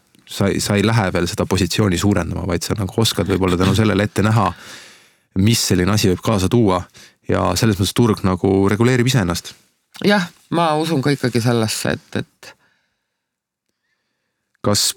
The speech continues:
Speaker 1: Baltikumis, äh, võib sarnane asi ka tulla? Ütleme, jaeinvestor,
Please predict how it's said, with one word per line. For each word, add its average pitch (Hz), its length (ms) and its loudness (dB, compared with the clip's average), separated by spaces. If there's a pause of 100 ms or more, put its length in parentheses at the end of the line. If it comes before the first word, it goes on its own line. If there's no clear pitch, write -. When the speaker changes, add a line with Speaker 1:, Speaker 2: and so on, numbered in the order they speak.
Speaker 1:
Baltikumis, 107 840 2 (340)
äh, 98 480 2 (300)
võib 113 160 2
sarnane 117 340 2
asi 110 220 2 (500)
ka 113 160 0
tulla? 95 300 2 (920)
Ütleme, 95 300 -2 (180)
jaeinvestor, 98 840 0